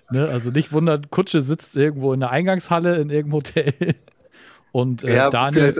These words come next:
Speaker 2: äh, einmal,
Speaker 1: Na?
Speaker 2: einmal zur Erklärung. Äh, Daniel und ich sind ja in Texas gerade und wir sind im Marriott Hotel. Die haben uns netterweise, ähm, her-, ge-, beherbergt, damit wir gutes W lan haben. Und <laughs> ich sitze hier in so einem Gang,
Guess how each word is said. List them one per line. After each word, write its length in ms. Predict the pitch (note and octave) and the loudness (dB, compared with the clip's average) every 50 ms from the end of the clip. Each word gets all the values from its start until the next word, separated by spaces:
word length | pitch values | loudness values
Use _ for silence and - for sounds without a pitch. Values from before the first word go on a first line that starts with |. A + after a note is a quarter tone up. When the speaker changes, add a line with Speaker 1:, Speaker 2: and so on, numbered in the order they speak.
| - - | -2 -2
Speaker 2:
äh, 80 | C#3+ - - - - | -2 -2 -4 -4 -2
einmal, 240 | C#3 C3 C3 C3 - - - _ _ _ _ _ _ _ _ _ - | 0 0 0 0 -2 -4 -10 _ _ _ _ _ _ _ _ _ -6
Speaker 1:
Na? 100 | - B2+ | 0 0
Speaker 2:
einmal 180 | C3 D3+ C3 B2 | 2 2 2 2
zur 120 | - C#3 | 4 2
Erklärung. 520 | B2 A2+ - C#3 C3+ B2 A#2+ A2+ A2 A2 - | 2 2 2 2 4 4 4 4 2 2 0
Äh, 160 | G#2 G#2+ A2 G#2 | 0 0 0 2
Daniel 280 | A#2+ A2+ A#2+ B2+ B2 A#2 | 2 2 4 4 4 2
und 100 | A2+ A#2 | 2 0
ich 100 | A#2 - | -4 -4
sind 140 | C#3 A#2 B2+ | -2 0 0
ja 100 | B2 A#2 | 0 0
in 80 | A#2 | 0
Texas 400 | A2 - C#3 B2+ - - B2+ - | -2 -4 -4 -4 -4 -6 -8 -6
gerade 340 | - A#2 A#2+ B2 B2+ C3+ B2 | -2 0 2 2 2 2 0
und 120 | A2+ G#2+ | 0 -2
wir 80 | A2+ A2+ | -4 -4
sind 240 | G#2+ A#2 A#2+ A#2 - | -4 -4 -6 -6 -4
im 200 | - G#2+ G#2 A2 | -6 -6 -4 0
Marriott 440 | A#2+ B2+ C#3+ C#3 B2+ G#2+ - - - | 0 2 2 2 0 -2 -4 -8 -14
Hotel. 320 | G#2+ - - A2 A2+ B2+ | -12 -8 -4 -4 -4 -4
Die 120 | A#2+ G#2+ | -4 -6
haben 140 | F#2+ G#2 A2 | -6 -6 -6
uns 240 | A2 G#2 G2+ - - | -8 -8 -10 -10 -10
netterweise, 760 | G#2+ G#2+ A#2 A2+ G#2 G2 G2+ G2+ G2+ F#2+ G2+ G2+ G2 G2 - - D2+ F2+ | -8 -6 -6 -6 -6 -4 -4 -6 -6 -6 -6 -6 -6 -6 -6 -8 -10 -12
ähm, 240 | F#2 F#2 F#2 F#2 | -12 -12 -12 -16
her-, 340 | F#2 - - A2+ A2+ A2+ A2 G#2 _ _ | -16 -14 -8 -6 -6 -6 -6 -10 _ _
ge-, 140 | - A2+ G2 - - _ | -10 -10 -10 -10 -8 _
beherbergt, 920 | - B2+ A2+ A2 B2 C3+ C3+ A#2+ B2 A2 A2 B2+ D#3 F3 - - - A#2+ | 0 0 0 2 0 0 0 2 2 2 2 2 0 -2 -4 -8 -10 -6
damit 200 | A#2+ G#2+ G#2+ G#2 | -6 -6 -6 -6
wir 80 | A#2 A#2 | -8 -8
gutes 320 | G#2+ B2 A#2 A2+ - - | -8 -8 -12 -12 -12 -8
W 100 | - A#2 | -4 -2
lan 240 | A2+ A#2+ A2+ A2 G#2 | 0 0 0 -2 -2
haben. 380 | A2 A2+ A2+ A#2 A2+ C3+ B2 - | -4 -6 -6 -6 -8 -10 -12 -8
Und 200 | - G#2+ G#2+ A#2+ | -6 -6 -6 -6
<laughs> 320 | - - - - - - | -6 -8 -10 -16 -20 -20
ich 140 | - - - | -20 -18 -16
sitze 500 | - - C3 B2+ - - - - - - | -12 -8 -8 -6 -6 -6 -6 -6 -4 -4
hier 200 | - - - - | -4 -2 -2 -2
in 100 | - A#2 - | -2 -4 -12
so 160 | - - C3+ | -10 -6 -4
einem 160 | D3 C3+ A#2+ A#2 | -4 -4 -4 -4
Gang, 400 | - - A2 A#2 C3 C3 B2 | -4 -4 -4 -4 -4 -6 -10